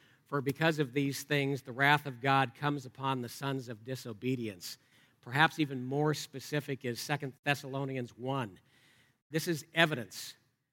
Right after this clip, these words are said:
of the righteous judgment of God, that you may be considered worthy of the kingdom of God for which you are also suffering. Since indeed God considers it just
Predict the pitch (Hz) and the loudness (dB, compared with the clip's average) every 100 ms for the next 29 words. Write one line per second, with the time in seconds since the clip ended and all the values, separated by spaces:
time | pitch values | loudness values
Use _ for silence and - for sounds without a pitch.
0 | - 131 131 120 139 151 160 147 - 135 | -8 -6 -4 2 6 4 2 -6 -4 0
1 | 147 127 135 127 110 127 127 120 95 123 | 0 -2 -8 -10 -4 2 4 4 -2 -6
2 | 135 143 139 135 135 131 120 151 143 117 | -2 0 0 0 -2 -6 -4 -2 0 -2
3 | 107 170 196 175 147 143 135 - 156 151 | 4 8 8 6 4 4 0 -2 0 0
4 | 139 127 123 131 131 123 120 147 - 151 | -2 -4 0 2 2 -2 -2 -2 -2 -2
5 | 143 143 135 131 135 - - 135 127 127 | 2 2 2 0 0 -4 -2 0 0 0
6 | 127 - - - - 131 113 95 80 73 | -2 -8 -20 -10 -4 -4 -6 -12 -14 -18
7 | _ _ _ _ _ _ _ _ _ - | _ _ _ _ _ _ _ _ _ 0
8 | 170 151 151 151 170 143 147 151 151 151 | 0 2 4 8 8 8 8 8 8 2
9 | 143 156 151 135 147 143 - _ 110 131 | 0 2 2 4 0 0 -12 _ -4 4
10 | 160 135 - | 6 6 0